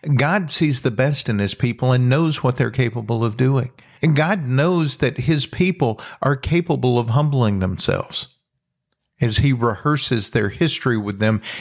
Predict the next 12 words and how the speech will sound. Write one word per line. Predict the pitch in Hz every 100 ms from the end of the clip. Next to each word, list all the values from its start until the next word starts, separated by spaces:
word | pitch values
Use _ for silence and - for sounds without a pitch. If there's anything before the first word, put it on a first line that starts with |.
| -
he | 147
reminds | 135 123 117 143 156 143
them | 131 120
of | 110
a |
time | - 127 127 123
when | 120 110
they | 120
were | 131 131 123 - - _ _ -
humble | - 156 147 143
before | 127 123 - 120 104
him, | 151 147 -